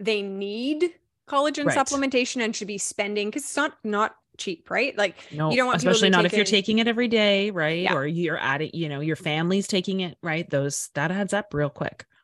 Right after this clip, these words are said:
Speaker 1: It totally adds up, especially when it basically s-, the literature says, "Hey, we don't really know if this helps,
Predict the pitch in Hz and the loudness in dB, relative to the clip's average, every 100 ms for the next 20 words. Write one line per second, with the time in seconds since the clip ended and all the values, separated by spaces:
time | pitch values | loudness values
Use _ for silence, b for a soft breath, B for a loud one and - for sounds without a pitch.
0 | - 240 - 269 277 277 233 208 190 185 | -2 0 4 4 6 4 4 2 0 0
1 | - 262 - 262 254 - 302 294 269 220 | 2 0 0 0 0 -2 -6 -4 -2 0
2 | 202 202 208 b b b b _ - 226 | 0 -4 -6 b b b b _ 0 0
3 | - - - 240 240 240 240 226 - - | 0 -8 0 2 2 -2 -2 -4 -6 -12
4 | _ - 185 226 214 220 220 - 220 208 | _ -12 0 2 4 6 4 4 2 2
5 | 208 208 202 196 - _ _ 262 247 254 | 2 2 0 -4 -12 _ _ 2 4 4
6 | 247 247 226 208 196 185 - - - _ | 2 0 -2 -2 -2 -6 -6 -10 -12 _
7 | - 262 240 233 - | 0 6 6 6 -4